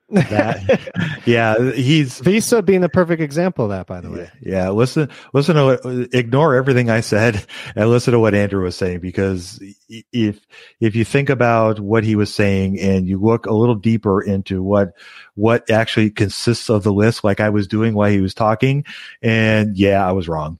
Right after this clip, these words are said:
Speaker 1: So, uh, listen to what Andrew was saying, because that is, that is absolutely correct. I think you have to think about you have to take each company piece by piece and think about it in, in that light. I was lumping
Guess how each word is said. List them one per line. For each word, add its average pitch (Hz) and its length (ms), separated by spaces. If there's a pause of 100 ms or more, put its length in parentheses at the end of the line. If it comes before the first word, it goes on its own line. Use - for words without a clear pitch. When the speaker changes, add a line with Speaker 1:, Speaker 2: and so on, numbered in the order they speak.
Speaker 1:
So, 107 460 (120)
uh, 107 260
listen 131 340
to 135 80
what 110 160
Andrew 92 280
was 80 120
saying, 82 280
because 87 340
that 101 320
is, 92 320 (440)
that 113 200
is 95 280
absolutely 104 460
correct. - 420 (560)
I 113 80
think 123 220
you 127 80
have 120 180
to 107 100
think 113 200
about 104 480 (460)
you 117 120
have 131 120
to - 80
take 113 200
each 113 180
company 98 560 (300)
piece 104 200
by 92 160
piece 92 460 (260)
and 95 160
think 107 160
about 101 260
it 101 200 (120)
in, 101 520 (180)
in 104 180
that 104 240
light. 101 400 (300)
I 113 180
was 107 200
lumping 110 640